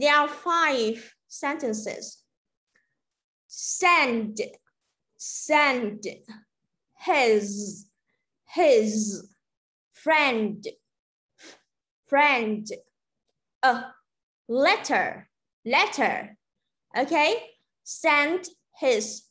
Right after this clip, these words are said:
friend a letter. A letter.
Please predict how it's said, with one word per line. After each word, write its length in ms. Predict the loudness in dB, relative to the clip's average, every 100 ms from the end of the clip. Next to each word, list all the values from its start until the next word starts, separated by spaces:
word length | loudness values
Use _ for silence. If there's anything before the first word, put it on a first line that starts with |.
| _ _
friend 420 | 2 2 2 -4 -10 -18 _ _ _
a 240 | 0 2 0 -8 _ _ _
letter. 540 | -4 -2 -2 -4 -4 -4 -10 _ _ _ _ _
A 180 | 0 0 0 -10 _ _ -10
letter. 1300 | -4 0 0 0 -10 _ _ _ -4 2 2 2 -2